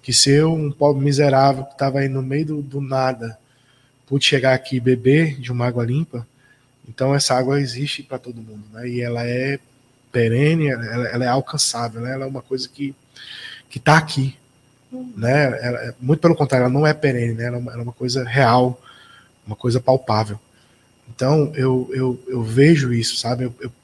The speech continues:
Speaker 1: eu percebo isso e eu acho que a gente tem grandes possibilidades de levar isso à frente.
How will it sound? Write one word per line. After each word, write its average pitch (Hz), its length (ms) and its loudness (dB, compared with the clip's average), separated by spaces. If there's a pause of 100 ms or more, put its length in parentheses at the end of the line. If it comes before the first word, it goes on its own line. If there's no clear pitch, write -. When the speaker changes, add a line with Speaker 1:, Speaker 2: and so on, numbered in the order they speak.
Speaker 1:
eu 131 100 -14 (100)
percebo 151 540 4
isso 151 320 2
e - 20 0
eu 131 140 6
acho 127 200 2
que - 40 -2
a 123 40 -2
gente 135 160 -2
tem 139 140 -2
grandes 135 280 0
possibilidades 120 680 -2
de 127 100 -2
levar 117 320 -2
isso - 160 -6
à 120 60 -12
frente. - 460 -16